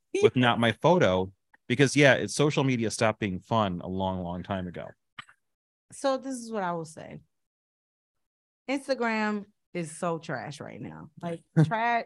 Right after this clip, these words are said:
Speaker 1: Instagram has been trash for a minute. Instagram is literally visual. If you try to do anything other than visual,
Speaker 2: Yeah.
Speaker 1: doesn't make sense.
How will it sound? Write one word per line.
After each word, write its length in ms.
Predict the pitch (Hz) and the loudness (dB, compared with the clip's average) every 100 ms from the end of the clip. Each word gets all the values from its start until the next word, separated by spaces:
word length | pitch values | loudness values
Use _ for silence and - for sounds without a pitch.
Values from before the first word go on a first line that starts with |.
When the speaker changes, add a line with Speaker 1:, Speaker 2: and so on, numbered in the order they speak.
| - | -2
Speaker 1:
Instagram 540 | 254 262 233 202 185 | -4 -4 -8 -6 -6
has 160 | 175 160 | -6 -8
been 220 | 170 160 | -8 -8
trash 300 | 160 151 147 | -6 -6 -6
for 120 | 170 | -8
a 40 | 160 | -6
minute. 340 | 151 143 139 _ _ _ _ - | -6 -8 -12 _ _ _ _ -14
Instagram 320 | 208 240 226 | -8 -4 -4
is 120 | 196 151 | -4 -6
literally 400 | 160 165 170 165 | -6 -6 -6 -8
visual. 580 | 147 139 139 127 123 123 _ _ _ _ _ | -10 -12 -10 -12 -14 -16 _ _ _ _ _
If 340 | - - 190 185 | -18 -10 -10 -8
you 120 | 196 | -12
try 280 | 185 208 196 | -6 -4 -2
to 80 | 190 | -2
do 180 | 175 | -4
anything 400 | 175 175 175 175 - | -2 -2 -4 -12 -8
other 260 | 185 180 175 | -6 -4 -4
than 180 | 170 165 | -4 -4
visual, 560 | 165 156 165 165 160 _ _ _ _ _ | -6 -6 -2 -2 -4 _ _ _ _ _
Speaker 2:
Yeah. 260 | 98 92 90 156 | -6 -6 -6 -6
Speaker 1:
doesn't 360 | 208 190 185 180 | -2 -2 -4 -8
make 220 | 156 151 | -12 -14
sense. 440 | - - - - | -18 -18 -18 -20